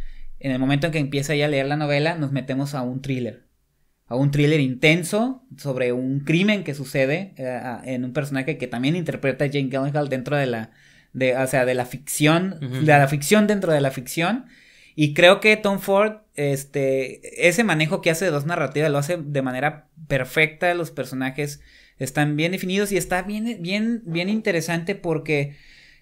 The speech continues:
Speaker 1: la verdad no se los voy a resumir en, en un, en un parrafito. Es, es difícil la película en el sentido de que sí te deja pensando. Sí, sal-, yo salí todo temblorosillo así de la, de la
Speaker 2: Ujú.
Speaker 1: sala. Te hace, es-, te transmite sensaciones sobre la naturaleza del ser humano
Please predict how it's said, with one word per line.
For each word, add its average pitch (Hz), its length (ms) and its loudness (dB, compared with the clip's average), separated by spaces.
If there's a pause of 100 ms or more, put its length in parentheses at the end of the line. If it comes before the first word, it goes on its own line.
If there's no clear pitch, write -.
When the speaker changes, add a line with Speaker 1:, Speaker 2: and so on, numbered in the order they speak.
(160)
Speaker 1:
la 175 180 8
verdad 240 260 8
no 254 160 4
se 247 100 4
los 196 140 2
voy 190 100 4
a 202 40 4
resumir 180 420 2
en, 180 240 -2
en 147 180 -2
un, 151 300 -2
en 143 160 2
un 143 160 0
parrafito. 160 640 0
Es, 143 320 -2
es 139 140 -4
difícil 175 340 -6
la 165 140 -2
película 175 520 -2
en 175 100 -6
el 143 80 -4
sentido 135 340 -4
de 160 80 -4
que 135 100 -8
sí 147 120 -14
te 160 100 0
deja 156 240 -2
pensando. 139 420 -4
Sí, 139 80 -6
sal-, 131 220 -4
yo 131 100 -8
salí 139 200 -4
todo 143 260 -4
temblorosillo 127 640 -2
así 135 160 -4
de 135 140 -2
la, 120 180 -10
de 139 200 -4
la 117 100 0
Speaker 2:
Ujú. - 80 -8
Speaker 1:
sala. 160 420 2 (580)
Te 175 80 6
hace, 180 500 6
es-, 151 140 -6 (140)
te 160 160 0
transmite 165 480 2
sensaciones 175 800 -2 (180)
sobre 143 360 0
la 135 540 0
naturaleza 185 540 0
del 269 80 -2
ser 220 160 2
humano 226 640 2